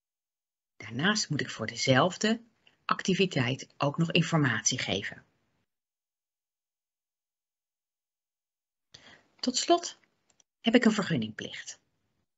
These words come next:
voor het opslaan van gas in een opslagtank. Ik zie dat ik voor een aantal werkzaamheden contact moet opnemen met mijn gemeente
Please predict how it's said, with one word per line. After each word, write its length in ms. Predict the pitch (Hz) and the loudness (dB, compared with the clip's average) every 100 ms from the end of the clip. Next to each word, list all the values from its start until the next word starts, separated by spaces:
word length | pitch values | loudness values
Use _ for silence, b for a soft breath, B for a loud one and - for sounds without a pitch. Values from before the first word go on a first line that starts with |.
| - - _ _ | -20 -20 _ _
voor 180 | - 147 | -8 -8
het 140 | - | -6
opslaan 600 | - 143 - 127 117 135 - | -4 -2 0 0 -2 -6 -10
van 200 | - 165 | -6 -6
gas 440 | - - - - _ | -6 -8 -8 -10 _
in 120 | - | 0
een 120 | 214 - | 0 0
opslagtank. 760 | - 117 - - - - - _ _ _ _ _ _ _ _ _ _ _ - _ _ _ _ _ _ _ _ _ _ _ _ _ _ _ _ _ _ _ _ _ _ _ _ _ _ _ _ _ _ _ _ _ | -4 -6 -8 -8 -10 -14 -20 _ _ _ _ _ _ _ _ _ _ _ -20 _ _ _ _ _ _ _ _ _ _ _ _ _ _ _ _ _ _ _ _ _ _ _ _ _ _ _ _ _ _ _ _ _
Ik 160 | 262 - | 2 4
zie 260 | 311 311 | 4 4
dat 180 | 302 202 | 2 -2
ik 100 | - | -2
voor 180 | - 120 | -4 -4
een 160 | 123 | 0
aantal 600 | 165 214 214 185 196 190 _ | 2 2 2 0 -2 -6 _
werkzaamheden 840 | 131 135 135 - 135 131 127 131 | -4 -2 -2 -2 0 2 0 0
contact 460 | - 165 165 202 - | 0 0 2 0 0
moet 160 | 139 - | -2 0
opnemen 500 | 143 139 127 123 131 | -2 0 2 2 2
met 300 | 131 - - - | 0 -2 -10 -10
mijn 180 | 117 110 | -8 -4
gemeente 520 | 127 135 139 147 | 0 2 2 -2